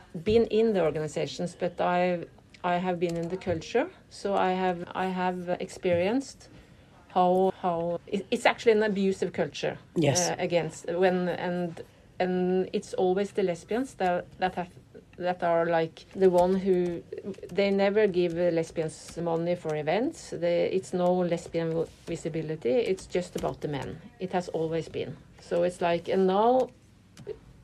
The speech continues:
Speaker 1: they found another way to ignore the, to, uh, give visibility to lesbians. So, because now they found men that pretend to be lesbians. So, yeah.
Speaker 2: And they always have, haven't they?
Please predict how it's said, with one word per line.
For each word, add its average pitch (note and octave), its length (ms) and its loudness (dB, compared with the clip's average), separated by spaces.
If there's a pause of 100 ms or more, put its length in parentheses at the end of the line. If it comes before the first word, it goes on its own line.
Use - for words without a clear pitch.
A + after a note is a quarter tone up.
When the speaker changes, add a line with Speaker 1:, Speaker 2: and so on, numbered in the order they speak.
(160)
Speaker 1:
they G3 180 0
found F#3+ 500 2 (760)
another F3+ 380 0
way F#3 280 4 (180)
to F#3+ 320 4
ignore F3+ 460 2 (300)
the, F#3 540 2 (1500)
to, F3+ 260 6
uh, F3+ 300 6
give F3 320 4
visibility F3 640 0
to F#3+ 140 -2
lesbians. A#3+ 460 0
So, G3+ 220 4
because G#3+ 360 2
now G3+ 160 6
they G3+ 100 8
found F#3+ 300 0
men G3+ 360 4 (140)
that F#3 320 -2
pretend D#3+ 500 -2 (160)
to - 80 -6
be D3 100 -4
lesbians. - 600 -12 (300)
So, F3+ 580 2 (260)
yeah. G3 200 -8 (320)
Speaker 2:
And A3+ 180 4
they A3+ 140 8
always G#3+ 240 4
have, C4 240 -2
haven't G#3 220 -6
they? D#3+ 260 -2